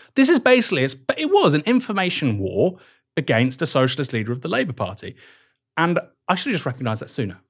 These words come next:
And I think we, we generally should have just been like, "You know what?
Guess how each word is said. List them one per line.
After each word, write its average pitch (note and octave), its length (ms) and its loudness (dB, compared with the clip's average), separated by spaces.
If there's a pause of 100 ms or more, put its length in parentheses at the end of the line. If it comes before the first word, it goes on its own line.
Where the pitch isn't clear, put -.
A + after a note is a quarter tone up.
And D#3 100 2
I D#3 40 2
think E3 180 -4
we, D#3 160 -2
we E3 80 -2
generally D#3 640 4
should B2+ 200 -2
have A#2+ 80 0
just A#2+ 140 -8
been A2+ 180 0
like, - 120 -10
"You E3+ 80 -4
know D#3 100 2
what? A#2 300 2